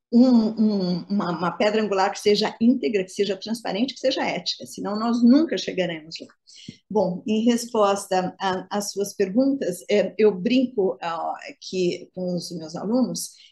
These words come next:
que eu sou de uma geração que não se usava cinto de segurança. Mas sou de uma geração que aprendeu a usar cinto de segurança e que hoje em dia é inconcebível você entrar num carro e não colocar um cinto de segurança, que é a geração deles.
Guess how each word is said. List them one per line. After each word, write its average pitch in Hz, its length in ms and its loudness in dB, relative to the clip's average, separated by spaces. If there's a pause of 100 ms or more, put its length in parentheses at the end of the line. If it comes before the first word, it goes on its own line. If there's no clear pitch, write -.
(120)
que 202 60 0
eu 208 60 4
sou 220 140 -2
de 214 80 -2
uma 214 140 -2
geração 196 420 -2
que 233 100 -2
não 233 100 -2
se - 120 -8
usava 214 640 0
cinto 220 320 -6
de - 80 -18
segurança. - 520 -6 (560)
Mas 285 180 -2
sou 214 140 -2
de 180 80 -4
uma 196 120 -4
geração 208 420 -4
que 277 100 -6
aprendeu 262 520 2
a 165 100 -2
usar 160 260 -6
cinto 185 320 -12
de - 60 -20
segurança 233 520 -4
e 294 40 -6
que - 80 -4
hoje 277 160 0
em 240 80 2
dia 185 140 0
é 240 40 0
inconcebível 262 1160 -2
você 175 300 -6
entrar 214 500 -2
num 262 180 0
carro 190 500 -4 (240)
e 262 80 -2
não 262 140 2
colocar 254 340 -4
um 214 60 -4
cinto 220 320 -8
de - 80 -16
segurança, 226 480 -8 (180)
que 262 120 -2
é 262 40 4
a 254 40 4
geração 233 500 -2
deles. - 400 -10